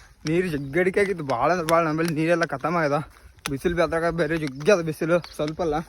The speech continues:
ಭಾಳಷ್ಟು ಬಿಸಿಲು ಅದ, ಮಾತಾಡೋಕೆ ಆಗಲ್ಲ ಅದ. just ಇವಾಗ ಸ್ವಲ್ಪ ನೀರು ಕುಡ್ದೆ, ಸ್ವಲ್ಪ ಕಾಲು ಬಿ ಭಾಳ ಬ್ಯಾನ್ ಹಾಕತ್ತವ, ಪೇನ್ ಹಾಕತ್ತವ. ನಡ್ರಿ ಬೈ, ಮುಂದೆ ಜೋಳದಡಿ ಅದ. ಜೋಳದಡಿ ಒಂದು ಹತ್ತು ಹದಿನೈದು ಕಿಲೋಮೀಟರ್ ಅದ, ಅಲ್ಲಿ ಹೋಗಿ ನಿಮ್ಮೆಲ್ಲರಿಗೆ ಸಿಗ್ತೀನಿ. ಇವಾಗ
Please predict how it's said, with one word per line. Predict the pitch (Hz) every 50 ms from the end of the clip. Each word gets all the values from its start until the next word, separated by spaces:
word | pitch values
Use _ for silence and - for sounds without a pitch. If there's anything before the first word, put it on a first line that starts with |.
| - - - - - - - - - - - - - - -
ಭಾಳಷ್ಟು | 139 143 160 190 202 - - 214
ಬಿಸಿಲು | 175 160 156 - 170 175
ಅದ, | 170 156
ಮಾತಾಡೋಕೆ | 165 160 151 147 147 - 156 156 165 156
ಆಗಲ್ಲ | 156 156 160 160 156 151 143
ಅದ. | 147 147 - - - - - - - - - - - - - - -
just | 151 143 - -
ಇವಾಗ | 143 143 151
ಸ್ವಲ್ಪ | - 170 151 147 143
ನೀರು | 160 165 165 151
ಕುಡ್ದೆ, | - 160 160 143 165 170 165 - - - - - - - - - - - - - - -
ಸ್ವಲ್ಪ | - 170 147 -
ಕಾಲು | 147 139 147 156 156
ಬಿ | 165 170
ಭಾಳ | 151 147 139 151 160
ಬ್ಯಾನ್ | 147 156 151 156
ಹಾಕತ್ತವ, | 160 156 - 165 147 160 160
ಪೇನ್ | 151 - 156 151 156
ಹಾಕತ್ತವ. | 156 - 160 147 160 170 156 - - - - - - - - - - - - -
ನಡ್ರಿ | 151 135 - 151
ಬೈ, | 143 156
ಮುಂದೆ | 147 151 151 151 160
ಜೋಳದಡಿ | 143 156 151 147 143 165 160 165
ಅದ. | 165 151 156 180 - - - - - - - - - - - - - - - -
ಜೋಳದಡಿ | 151 151 147 147 151 156 160
ಒಂದು | 156 160
ಹತ್ತು | 156 143 - 151
ಹದಿನೈದು | 147 135 147 147
ಕಿಲೋಮೀಟರ್ | 139 - 147 151 151 151 147 147 147
ಅದ, | 143
ಅಲ್ಲಿ | 151 139 139 139
ಹೋಗಿ | 139 143 143 160
ನಿಮ್ಮೆಲ್ಲರಿಗೆ | 160 156 - - - - - - - - - - - - - 139 143 139 139 147 143 139 -
ಸಿಗ್ತೀನಿ. | - 165 151 - - 190 185 190 190 -
ಇವಾಗ | 156 165 180 170